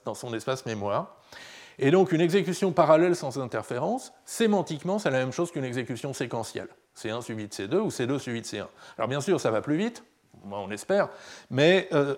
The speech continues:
euh, pour ce qui est de la sémantique, ça devrait être la même chose que, euh, C un suivi de C deux ou C deux suivi de C un. Et on peut tout à fait dériver, euh, ce triplet pour C un suivi de C deux, d'accord ? C'est juste de l'encadrement.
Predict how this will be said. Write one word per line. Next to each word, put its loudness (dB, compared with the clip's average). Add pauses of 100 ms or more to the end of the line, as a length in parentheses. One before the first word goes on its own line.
euh, 0
pour -4
ce -10
qui -2
est 0
de -2
la 0
sémantique, 2
ça 0
devrait 4
être 0
la 4
même -2
chose 2
que, 2
euh, 0
C -4
un 0
suivi -6
de -10
C -2
deux 2
ou 2
C -2
deux 0
suivi -6
de -12
C -6
un. -6 (440)
Et 4
on 4
peut 4
tout 0
à 8
fait 4
dériver, 4 (100)
euh, -2
ce -4
triplet -2 (320)
pour 4
C 0
un 2
suivi 0
de -12
C 2
deux, -2
d'accord ? 0
C'est -2
juste 2
de 6
l'encadrement. 2